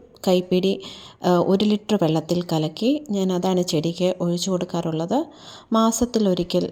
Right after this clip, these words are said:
അല്ലെങ്കിൽ പതിനഞ്ച് ദിവസത്തിലൊരിക്കൽ ഞാനിത് ഒഴിച്ചു കൊടുക്കാറുണ്ട്. അതുകൊണ്ടാണ് ഈ ചെടികളിൽ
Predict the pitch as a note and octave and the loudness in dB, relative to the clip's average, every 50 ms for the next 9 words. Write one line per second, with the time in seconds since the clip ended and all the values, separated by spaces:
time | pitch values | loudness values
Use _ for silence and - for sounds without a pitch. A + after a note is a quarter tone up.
0 | - - - F3+ F3+ F3+ F3 F#3 F#3 F#3 - E3+ E3+ F3 F3 F3 F3 E3+ F3 F3+ | -6 -6 -4 -2 -2 0 -2 -2 -2 -2 -2 -2 0 0 0 -2 -2 -2 -2 -2
1 | F3 E3+ - F3 F3 - F#3 F3 F3 F3 C#3+ - G3 F#3+ F#3+ F3 F3 E3+ E3 E3 | -2 -2 -4 -6 -4 -2 -2 -2 0 -2 -2 -2 -2 0 0 2 0 0 0 0
2 | E3+ E3 E3 E3+ - F#3+ F#3 F3 F3+ F3 - E3+ E3 - D#3+ D#3+ E3+ F#3+ A3+ D4 | 0 -2 -2 -2 -2 -2 -2 -2 -4 -4 -4 -4 -4 -4 -4 -2 0 0 0 0
3 | D#4+ - - - - - - - - - F3+ G3+ G3 G3 G3 F#3+ F#3+ F#3+ F#3+ G#3+ | -2 -4 -10 -20 -20 -20 -20 -12 -8 -4 0 2 2 2 2 2 2 2 2 2
4 | C4+ D#4 D#4+ - - - A3+ A3+ - G3 F#3 F3+ F3+ F3+ F3+ F#3 G3+ | 0 0 -2 -4 -4 -2 -2 0 0 0 2 2 2 2 2 2 2